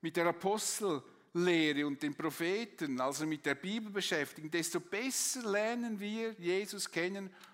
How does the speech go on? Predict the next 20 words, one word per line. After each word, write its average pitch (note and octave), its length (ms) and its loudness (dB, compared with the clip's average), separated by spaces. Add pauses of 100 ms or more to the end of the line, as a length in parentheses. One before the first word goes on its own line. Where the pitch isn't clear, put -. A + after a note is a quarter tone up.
(100)
und D3 100 -4
müssen D#3+ 500 -2 (200)
uns D3 420 -4 (220)
von B2 160 -6
den A#2+ 100 -2
falschen B2 500 -2 (120)
Vorstellungen A2 760 -8
verabschieden. - 720 -12 (920)
Am - 140 -14
Ende A#3+ 360 0
dieses G3 340 -4
Prozesses, - 840 -8 (720)
so - 140 -6
übersetzt B2 440 -4
es G2 160 -8
Luther, F#2+ 340 -12 (320)
steht B2 420 -2 (840)
der C3 220 0
vollendete C3 1000 0
Mann. F#2+ 320 -6